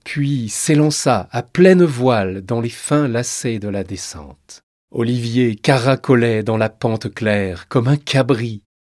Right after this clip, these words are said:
À cette vitesse, le sentier pédestre ressemblait davantage à un ruisseau de terre et de pierre. Un flot de perception affluait au sens alerte du jeune homme,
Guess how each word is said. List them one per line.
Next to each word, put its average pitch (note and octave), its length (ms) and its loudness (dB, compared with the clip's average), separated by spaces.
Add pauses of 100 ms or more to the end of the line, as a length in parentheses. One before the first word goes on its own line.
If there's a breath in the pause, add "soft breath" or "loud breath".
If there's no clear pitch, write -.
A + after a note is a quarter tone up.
(160)
À - 100 -6
cette - 240 -6
vitesse, B2 680 0
le C#3+ 200 2
sentier D3 460 0
pédestre D3 560 2
ressemblait C3+ 500 0
davantage C3+ 600 0
à B2+ 80 2
un C3+ 100 2
ruisseau C#3+ 600 0
de B2 120 -2
terre B2+ 640 0
et C3 100 -2
de B2+ 100 -2
pierre. G#2+ 680 0 (400)
Un A#2 120 -4
flot D3 420 0
de A2 120 -4
perception A2+ 640 -4
affluait A2 560 -4
au G2+ 80 -4
sens A#2+ 380 -4
alerte A#2+ 540 -2
du A2 160 -4
jeune G#2+ 220 -2
homme, G2 320 -2